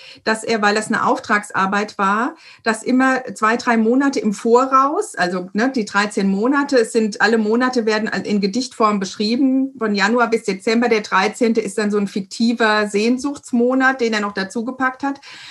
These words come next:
aber er musste dann immer den Januar dementsprechend schon im Oktober vorlegen oder im November und sich dann immer da reinversetzen, wie ist es denn in diesem Monat und herausfiltern,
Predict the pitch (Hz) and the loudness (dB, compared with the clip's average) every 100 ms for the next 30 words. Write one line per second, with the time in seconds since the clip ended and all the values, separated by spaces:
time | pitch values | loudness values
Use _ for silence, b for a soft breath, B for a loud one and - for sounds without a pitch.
0 | B - 196 208 233 269 269 233 214 247 | B -2 0 2 0 0 2 0 2 2
1 | 269 254 214 196 208 262 262 240 233 226 | 2 2 2 4 4 4 2 2 0 -2
2 | - 226 233 262 233 208 196 208 233 226 | -2 -2 2 0 0 -2 -2 -2 -2 0
3 | 226 - 202 233 247 269 285 311 240 247 | 0 0 0 2 2 0 0 0 2 2
4 | 254 247 233 240 269 277 311 B B 262 | 2 2 2 2 2 2 -2 B B -6
5 | 226 220 240 233 247 254 254 240 208 226 | -2 0 0 2 2 2 2 2 2 0
6 | 247 254 240 233 233 220 226 220 - 175 | -2 0 0 2 0 2 -2 -2 -4 -4
7 | 165 160 185 185 180 190 240 247 240 214 | -2 -2 -2 -2 -2 0 2 2 0 -2
8 | 226 202 185 233 254 262 254 254 247 240 | -2 0 2 0 -2 -2 0 0 0 2
9 | 240 | 0